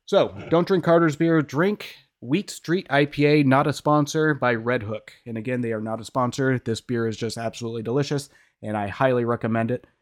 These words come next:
Uh, best beer I've drinking in a while. Um, so again, well done, Red Hook. Check out the picture if you want more information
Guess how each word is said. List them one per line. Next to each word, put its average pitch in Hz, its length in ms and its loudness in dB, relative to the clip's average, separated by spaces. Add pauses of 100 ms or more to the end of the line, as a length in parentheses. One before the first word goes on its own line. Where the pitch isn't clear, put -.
(200)
Uh, 101 260 -2
best 123 280 -2
beer 120 200 2
I've 107 120 0
drinking 113 300 -4
in 107 100 -4
a 104 40 -4
while. 113 460 0 (360)
Um, 98 440 -8
so 104 460 -2
again, 123 440 -2 (100)
well 120 160 -2
done, 113 240 -2
Red 120 180 -4
Hook. 123 320 -6 (160)
Check 127 220 -4
out 117 100 -2
the - 80 -8
picture 143 460 -2
if 120 80 -8
you 123 80 0
want 120 160 0
more 120 160 0
information 123 600 -4